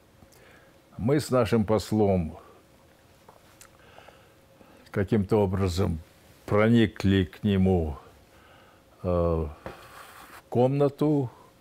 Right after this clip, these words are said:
Там в трибунах ему нашли комнату перед выступлением. Он, вот.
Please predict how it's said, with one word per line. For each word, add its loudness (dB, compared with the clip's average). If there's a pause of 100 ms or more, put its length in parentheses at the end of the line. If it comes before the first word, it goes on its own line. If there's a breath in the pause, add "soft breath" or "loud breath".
(300 loud breath)
Там 0
в -12
трибунах 0
ему 0
нашли -2
комнату -2
перед -2
выступлением. -2
Он, -4 (1700 loud breath)
вот. -4